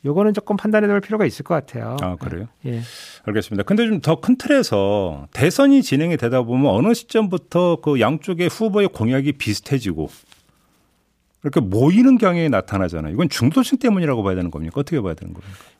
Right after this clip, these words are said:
Speaker 1: 이게 경제학에서는 이제 호이-, 소위 말하는 이제 중위 투표자 이론이라고 하거든요.
Speaker 2: 네.
Speaker 1: 이게 경쟁을 하다 보면은 어, 중원을 차지해야 되니까
Speaker 2: 음.
Speaker 1: 중원에 있는 그 유권자들한테,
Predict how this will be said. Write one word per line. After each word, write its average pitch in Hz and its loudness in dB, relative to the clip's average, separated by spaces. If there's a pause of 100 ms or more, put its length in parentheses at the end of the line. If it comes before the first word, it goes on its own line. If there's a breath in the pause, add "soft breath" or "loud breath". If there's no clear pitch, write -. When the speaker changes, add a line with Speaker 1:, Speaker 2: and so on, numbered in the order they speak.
(120)
Speaker 1:
이게 214 -2
경제학에서는 214 2
이제 185 2
호이-, 202 -2
소위 208 -2
말하는 190 2
이제 190 0
중위 196 2
투표자 196 0
이론이라고 160 2
하거든요. 117 -4
Speaker 2:
네. 92 -2
Speaker 1:
이게 156 -2
경쟁을 170 0
하다 190 0
보면은 135 -2 (580 soft breath)
어, 113 -6
중원을 190 2
차지해야 208 2
되니까 120 -2
Speaker 2:
음. 107 -2
Speaker 1:
중원에 190 2
있는 170 -2
그 143 0
유권자들한테, 151 0